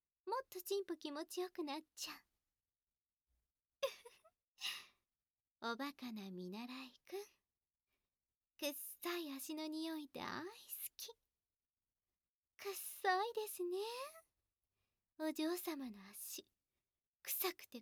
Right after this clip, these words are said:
臭くてたまらないでしょう。でも大好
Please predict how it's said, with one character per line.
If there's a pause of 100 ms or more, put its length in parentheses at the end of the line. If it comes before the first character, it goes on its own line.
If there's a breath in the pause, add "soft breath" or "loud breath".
臭
く
て
た
ま
ら
な
い (360)
で
し
ょ
う。 (1400)
で
も
大
好